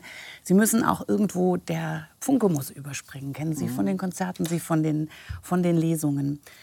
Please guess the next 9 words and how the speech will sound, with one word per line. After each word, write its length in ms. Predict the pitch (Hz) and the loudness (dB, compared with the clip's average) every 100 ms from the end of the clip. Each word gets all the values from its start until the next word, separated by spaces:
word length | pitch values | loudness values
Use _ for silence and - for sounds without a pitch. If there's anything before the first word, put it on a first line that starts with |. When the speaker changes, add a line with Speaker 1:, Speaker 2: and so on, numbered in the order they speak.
| - | -6
Speaker 1:
Wenn 200 | 180 226 | 2 6
dem 220 | 262 277 262 | 6 6 4
aber 200 | - 214 | 2 0
so 100 | 220 | 2
ist, 360 | 294 - - | 0 0 -4
wenn 140 | 156 175 | -4 -6
ich 140 | - | -4
eine 180 | - 185 | -4 -4
Klasse 540 | - 233 - 240 214 | -4 -4 -4 -2 -4